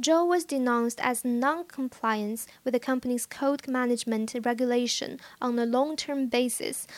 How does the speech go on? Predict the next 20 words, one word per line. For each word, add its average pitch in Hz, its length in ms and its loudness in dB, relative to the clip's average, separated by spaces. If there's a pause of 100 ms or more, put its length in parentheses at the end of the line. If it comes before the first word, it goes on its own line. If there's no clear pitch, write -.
(120)
by 269 120 2
pocketing 359 520 0
codes 226 400 -4
and 254 220 -2
design 277 420 -2
drawings 247 460 -2
in 233 120 -2
secret - 580 -6 (340)
and 269 160 0
deliberately 277 680 0
rejecting 247 600 -2
to 247 180 -6
upload 254 460 4
codes 220 400 -2 (220)
despite 254 520 0
repeated 254 760 -4
education 247 640 -2
from 226 200 -4
the 226 80 -2
company. - 480 -6